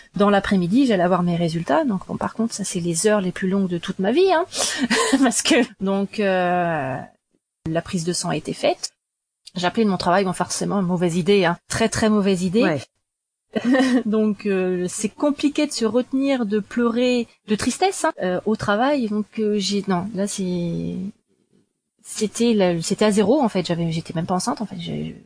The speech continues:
Speaker 1: c'était zéro. J'avais rien, j'avais, euh, voilà, c'est, ça n'avait pas fonctionné. Donc là, ça a été compliqué. C'était dur pendant quelques jours, et puis, bah, après, on recommence.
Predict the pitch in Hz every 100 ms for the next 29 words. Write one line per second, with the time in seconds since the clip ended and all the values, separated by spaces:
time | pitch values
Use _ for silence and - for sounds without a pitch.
0 | - _ _ - 151 170 196 160 - 143
1 | 190 175 156 160 156 180 185 147 156 156
2 | 143 139 - _ _ _ _ _ _ 175
3 | - - 175 156 - 156 151 156 185 -
4 | 165 - - 160 214 302 _ _ _ _
5 | - 180 226 262 220 240 240 _ 254 247
6 | - 247 - 143 - _ _ _ _ -
7 | 170 160 151 190 233 185 165 170 170 -
8 | 160 175 233 302 170 - - - - -
9 | - - 165 - 175 180 - 294 415 494
10 | -